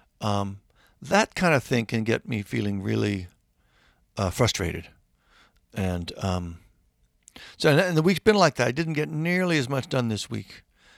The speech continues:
as I envisioned. Although I had, uh, one or two other days this week where I got to the end of the day and I was feeling kind of, uh, you know, flustered and kind of fragmented,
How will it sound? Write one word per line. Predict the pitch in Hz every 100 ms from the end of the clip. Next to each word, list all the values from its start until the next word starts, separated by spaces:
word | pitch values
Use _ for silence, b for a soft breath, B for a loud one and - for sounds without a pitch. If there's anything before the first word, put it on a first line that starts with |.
| b -
as | 113 104
I | 110 123
envisioned. | 113 101 120 135 196 202 - b b b
Although | 123 120 180 175 185 - -
I |
had, | 131 143 143
uh, | 139
one | 151 156 185 - 190
or |
two | 180 170
other | 165
days | 143 143
this | 127 135
week | 131
where | 120
I | 113
got | 127
to | 123
the | 127
end | 120
of |
the | 113
day | 120 120
and | 117
I |
was | 104
feeling | 135 131 113
kind | 120 123
of, | 110 - b b b b b b _ -
uh, | 107 104 101 117
you | 113
know, | 110
flustered | - 151 131 143 127 113
and | 101
kind | 113
of | 107
fragmented, | 123 120 117 110 107